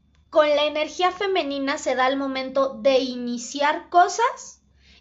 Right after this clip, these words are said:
y con la energía masculina se da al momento de concretar esas cosas que se iniciaron en un momento. Entonces, como pueden darse cuenta, si yo quiero iniciar un negocio, ahí entra la energía femenina, pero al momento de concretarlo,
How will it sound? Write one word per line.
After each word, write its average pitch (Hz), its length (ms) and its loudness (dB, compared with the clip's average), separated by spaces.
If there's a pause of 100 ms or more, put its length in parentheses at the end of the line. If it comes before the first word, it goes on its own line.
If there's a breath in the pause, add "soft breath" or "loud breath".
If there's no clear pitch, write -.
(120 soft breath)
y 381 360 2
con 277 200 2
la 262 120 2
energía 269 480 -4
masculina 277 720 -6
se 247 200 -6
da 240 220 2
al 247 300 -2
momento 254 560 -4
de 247 300 -10
concretar 262 1000 2
esas 226 380 -6
cosas 226 420 -8
que 208 160 -12
se 220 140 -10
iniciaron 226 720 -4
en 202 120 -6
un 202 140 -8
momento. 185 400 -10
Entonces, 214 380 -10
como 220 260 -8
pueden 320 200 -4
darse 277 260 -4
cuenta, 208 280 -8
si 254 120 -12
yo 240 140 -6
quiero 269 180 -2
iniciar 233 580 -4 (320 loud breath)
un 339 220 2
negocio, 247 520 -2 (1080)
ahí 302 280 0
entra 349 340 4
la 240 80 -2
energía 226 300 -8
femenina, 202 600 -8
pero 302 200 6
al 311 120 4
momento 392 400 0
de 403 180 -4
concretarlo, 262 1120 -2